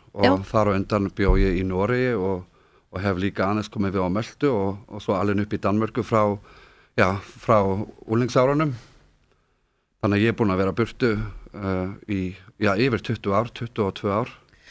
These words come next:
Speaker 2: Og þú ert svona að fylgjast með og fjarlægð og svona og ert með skoðanir á málunum?
Speaker 1: Ég er með svona ákveðið helicopter view þegar maður er að fylgjast með á samfélagsmiðlunum og, og í fréttunum. Þannig að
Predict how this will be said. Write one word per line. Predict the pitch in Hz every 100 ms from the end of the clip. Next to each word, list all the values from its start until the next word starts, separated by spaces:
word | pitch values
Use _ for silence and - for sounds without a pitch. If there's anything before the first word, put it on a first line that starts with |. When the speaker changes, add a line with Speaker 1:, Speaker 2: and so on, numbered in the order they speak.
| - - -
Speaker 2:
Og | 208
þú | 247 233
ert | -
svona | 240 220
að |
fylgjast | 247 226 220 208
með | 214 208 208
og | 185
fjarlægð | 208 196 185 170 170
og | 180
svona | 185 180 170 165
og |
ert | 175 -
með | 190
skoðanir | - 180 175 165
á | 160
málunum? | 165 160 151
Speaker 1:
Ég | 151 117 131
er |
með | 135 135
svona | 127 131
ákveðið | 131 131 120
helicopter | 127 123 113 -
view | 113 110 107 107 - -
þegar | 110 107
maður | 104 104 107
er | 104
að | 101
fylgjast | 110 107 -
með | 113
á | 101
samfélagsmiðlunum | 113 98 101 95 - 95 95 92 98
og, | 95 95 80
og | 101 92 95
í | - 98
fréttunum. | 107 98 90 92 92
Þannig | 101 95 92 95
að | 95